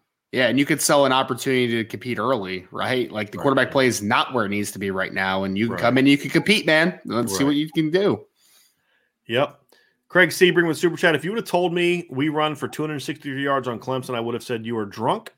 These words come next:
Speaker 2: But to quote Lou Holtz, we played smash face football." I would have not believed that. I
Speaker 1: Me
Speaker 2: wouldn't have,
Speaker 1: neither.
Speaker 2: I wouldn't have thought that.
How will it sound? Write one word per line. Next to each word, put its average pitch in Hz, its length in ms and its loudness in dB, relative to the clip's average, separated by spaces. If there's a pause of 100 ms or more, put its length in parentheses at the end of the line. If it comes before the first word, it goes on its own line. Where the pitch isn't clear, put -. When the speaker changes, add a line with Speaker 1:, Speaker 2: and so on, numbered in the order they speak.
(140)
Speaker 2:
But 110 180 -4
to - 80 -16
quote 131 240 -2
Lou 131 160 -4
Holtz, 139 380 -4 (400)
we 117 100 -8
played 104 240 -6
smash 107 560 -8 (140)
face 92 440 -8 (220)
football." - 560 -18 (720)
I 165 140 8
would 185 180 8
have 131 120 2
not 123 220 2
believed 98 320 -4
that. 101 260 -6 (1160)
I 127 60 -4
Speaker 1:
Me 139 60 0
Speaker 2:
wouldn't 143 200 0
have, 92 80 -4
Speaker 1:
neither. 95 120 -4
Speaker 2:
I 127 40 0
wouldn't 113 260 -4
have - 80 -20
thought 87 180 -12
that. 85 220 -12